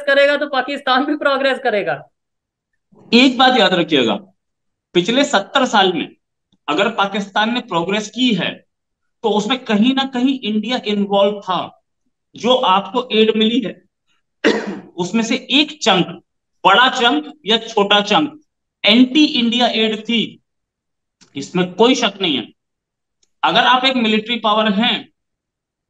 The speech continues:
Speaker 2: हैं तो छह लाख force है, आपके पास एफ़ सिक्सटीन हैं, तो वो India की वजह से हैं, क्योंकि आपको India को काउंटर करने के लिए America ने दिए थे एक time पे। आपको जितनी एड मिली है वो एंटी इंडिया स्टैंड पे मिली है,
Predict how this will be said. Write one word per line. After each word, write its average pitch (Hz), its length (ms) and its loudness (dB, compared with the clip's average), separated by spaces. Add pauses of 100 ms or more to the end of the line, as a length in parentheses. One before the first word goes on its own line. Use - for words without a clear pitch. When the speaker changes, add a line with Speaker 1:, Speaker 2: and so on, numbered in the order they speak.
(480)
Speaker 2:
हैं 175 200 -2
तो 233 260 -4
छह 131 140 -4
लाख 131 180 2
force 165 320 -6
है, 262 160 -6 (240)
आपके 139 280 2
पास - 220 0
एफ़ 139 100 0
सिक्सटीन 208 460 2
हैं, 269 240 2 (180)
तो 220 60 6
वो 240 160 4
India 233 460 2
की 269 120 -4
वजह 247 240 -2
से 240 160 -4
हैं, 196 300 -4
क्योंकि 151 240 -4
आपको 247 460 -2
India 196 440 0
को 247 120 -4
काउंटर 208 440 -4
करने 214 360 -4
के 226 120 -4
लिए 233 80 -4
America 233 420 -2
ने 240 120 -6
दिए 233 200 -4
थे 233 100 -6
एक 220 120 -8
time 208 200 -4
पे। 131 240 -8 (960)
आपको 190 360 0
जितनी 240 480 2
एड 233 180 2
मिली 220 320 2
है 233 160 2
वो 247 180 -2
एंटी 233 420 -4
इंडिया 240 280 -2
स्टैंड 233 300 -2
पे - 160 -8
मिली 233 300 -4
है, 147 200 -4